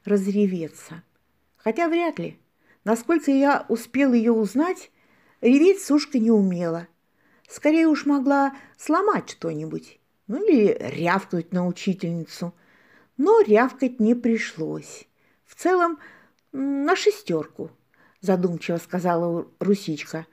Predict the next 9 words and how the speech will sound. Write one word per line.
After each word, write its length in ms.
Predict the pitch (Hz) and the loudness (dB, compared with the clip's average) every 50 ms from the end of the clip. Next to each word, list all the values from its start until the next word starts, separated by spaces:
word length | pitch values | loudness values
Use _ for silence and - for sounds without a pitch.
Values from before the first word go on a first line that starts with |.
| _ - - _ _ _ _ - | _ -20 -20 _ _ _ _ -4
Ну, 160 | 427 466 453 453 | -2 -2 -2 0
плюс 280 | - 262 311 339 311 254 | 2 4 4 4 2 2
балл 380 | 202 190 196 220 240 254 262 | 0 2 2 2 4 2 2
за 180 | 220 208 202 180 | 2 2 0 0
отвагу. 600 | 180 180 - 180 175 170 170 175 170 175 180 185 - _ _ _ _ _ _ _ _ _ | 0 -2 -4 -4 -4 -2 -2 -4 -6 -8 -10 -10 -12 _ _ _ _ _ _ _ _ _
Итого 460 | 226 220 226 254 247 254 285 320 320 311 - _ _ _ _ _ _ - | -4 -4 -2 -2 0 2 2 0 0 -2 -8 _ _ _ _ _ _ -20
семь. 500 | - - - - 180 151 151 143 147 - _ _ _ _ _ - | -20 -8 -2 0 0 0 0 -2 -6 -10 _ _ _ _ _ -20
Садись. 640 | - - - 269 262 233 196 165 151 - - - - _ _ _ _ _ _ _ _ _ - - _ _ _ _ _ _ _ | -12 -4 0 0 0 2 0 -2 -4 -6 -10 -18 -20 _ _ _ _ _ _ _ _ _ -20 -20 _ _ _ _ _ _ _
Снежана 600 | - - - 196 180 180 214 269 285 254 226 233 | -18 -8 -6 -4 -2 0 0 0 0 -2 -4 -6